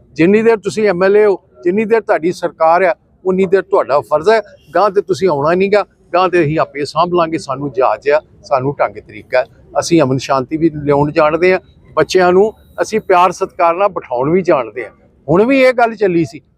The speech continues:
ਵੀ ਰਾਜ਼ੀਨਾਮਾ ਕਰਾ ਦਿਓ, ਲੇਕਿਨ ਇਹ ਚੀਜ਼ ਆ ਵੀ ਮੈਂ ਕਿਹਾ ਸੀ ਵੀ ਰਾਜ਼ੀਨਾਮਾ ਅਸੀਂ ਕਰਾ ਦਿਆਂਗੇ, ਲੇਕਿਨ ਪਹਿਲਾਂ ਜੋ ਕਾਰਵਾਈ ਬਣਦੀ ਆ, ਉਹ ਤੇ ਪਹਿਲਾਂ ਕਰ ਦਿਓ। ਔਰ ਉਹ ਕਾਰਵਾਈ ਕੀ ਹੈ?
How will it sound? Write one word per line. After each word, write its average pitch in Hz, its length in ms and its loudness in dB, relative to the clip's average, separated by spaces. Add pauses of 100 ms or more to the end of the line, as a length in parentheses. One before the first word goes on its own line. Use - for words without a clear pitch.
(120)
ਵੀ 196 80 2
ਰਾਜ਼ੀਨਾਮਾ 160 500 0
ਕਰਾ 165 260 0
ਦਿਓ, 151 140 -10 (460)
ਲੇਕਿਨ 170 260 2
ਇਹ 226 140 2
ਚੀਜ਼ 214 200 -4
ਆ 220 80 2
ਵੀ 220 120 -8
ਮੈਂ 202 200 0
ਕਿਹਾ 202 180 2
ਸੀ 214 120 -8
ਵੀ 233 100 -6
ਰਾਜ਼ੀਨਾਮਾ 170 460 2
ਅਸੀਂ 151 120 -10
ਕਰਾ 143 260 0
ਦਿਆਂਗੇ, 165 300 -2 (300)
ਲੇਕਿਨ 190 200 0
ਪਹਿਲਾਂ 262 280 2
ਜੋ 254 140 -2
ਕਾਰਵਾਈ 196 460 0
ਬਣਦੀ 131 480 -2
ਆ, 269 120 0 (220)
ਉਹ 240 140 2
ਤੇ 262 100 -2
ਪਹਿਲਾਂ 226 280 -4
ਕਰ 147 200 -2
ਦਿਓ। 180 240 0 (360)
ਔਰ 190 100 4
ਉਹ 226 100 4
ਕਾਰਵਾਈ 160 420 0
ਕੀ 220 280 -4
ਹੈ? 277 100 2